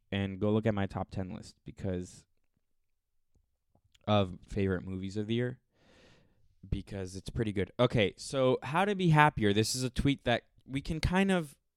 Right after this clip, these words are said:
jam into this segment because it, it works. How to be happier. Men, stop acting like women.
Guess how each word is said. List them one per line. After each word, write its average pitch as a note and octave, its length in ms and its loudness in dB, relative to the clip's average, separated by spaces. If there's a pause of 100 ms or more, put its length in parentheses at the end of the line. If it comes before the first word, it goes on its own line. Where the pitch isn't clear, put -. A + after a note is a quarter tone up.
(760)
jam C3 420 0
into B2 240 -4
this A2 200 -2
segment A2 540 -4
because G#2 360 -4
it, G2+ 180 -6
it F#2+ 180 -6
works. G#2 380 -6 (360)
How D3 120 0
to D#3+ 80 -2
be D3+ 120 0
happier. A#2 340 4
Men, A2+ 400 2 (300)
stop D#3 380 2
acting E3+ 300 0
like C3 220 -2
women. G#2 320 -4